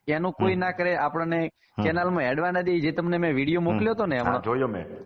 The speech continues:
Speaker 1: એ, એ નર્મદા વિભાગના અધિકારીઓ, મામલતદાર સાહેબ ને
Speaker 2: બધું
Speaker 1: એમની
Speaker 2: તમારું
Speaker 1: રૂબરૂ મેં
Speaker 2: જોયું
Speaker 1: ગઈ
Speaker 2: એટલે
Speaker 1: બોલ-
Speaker 2: તો ફોન કર્યો, નકર અત્યારે હવે છે ને મેસેજ વાંચવાનોય પૂરો ટાઇમ નથી રહેતો, ફોન કેમ કરવા મારે? પણ
Speaker 1: હા,
Speaker 2: તમે
Speaker 1: સાહેબ.
Speaker 2: હેરાન થઈ ગયા છો એ જોયું મેં બધું,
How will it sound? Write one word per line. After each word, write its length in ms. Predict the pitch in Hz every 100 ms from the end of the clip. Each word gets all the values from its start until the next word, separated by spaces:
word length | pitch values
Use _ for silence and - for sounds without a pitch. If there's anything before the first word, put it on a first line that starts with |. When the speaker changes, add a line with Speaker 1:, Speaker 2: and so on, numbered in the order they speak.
| - _ _ _ 151
Speaker 1:
એ, 80 |
એ 380 | 170 170 170 190
નર્મદા 380 | 175 151 185 190
વિભાગના 440 | 180 147 175 190
અધિકારીઓ, 540 | 151 143 151 170 180 180
મામલતદાર 460 | 151 165 175 175
સાહેબ 300 | 170 180 180
ને 40 | 180
Speaker 2:
બધું 120 | 175
Speaker 1:
એમની 180 | 156 175
Speaker 2:
તમારું 180 | 147 170
Speaker 1:
રૂબરૂ 140 | 208
મેં 160 | 202 156
Speaker 2:
જોયું 180 | 156
Speaker 1:
ગઈ 60 | 139
Speaker 2:
એટલે 100 | 147
Speaker 1:
બોલ- 140 | 156
Speaker 2:
તો 60 | -
ફોન 220 | 131 156
કર્યો, 240 | 135 127 147
નકર 240 | 123 135
અત્યારે 340 | 123 139 143
હવે 200 | 127 139
છે 80 | 143
ને 100 | 147
મેસેજ 440 | 107 110 - 156 117
વાંચવાનોય 540 | 104 120 147 160 160
પૂરો 220 | 151 151
ટાઇમ 240 | 147 143 143
નથી 220 | 143 147
રહેતો, 200 | 139 131
ફોન 260 | 123 135
કેમ 200 | 135 147
કરવા 260 | 135 123 110
મારે? 240 | 107 117
પણ 480 | 135 - - _ 127
Speaker 1:
હા, 60 | 139
Speaker 2:
તમે 80 | 139
Speaker 1:
સાહેબ. 120 | 131
Speaker 2:
હેરાન 240 | 143 147
થઈ 120 | 143
ગયા 220 | 143 151 147
છો 140 | 151
એ 120 | 147
જોયું 340 | 104 123 160 127
મેં 120 | 113
બધું, 400 | 110 139 214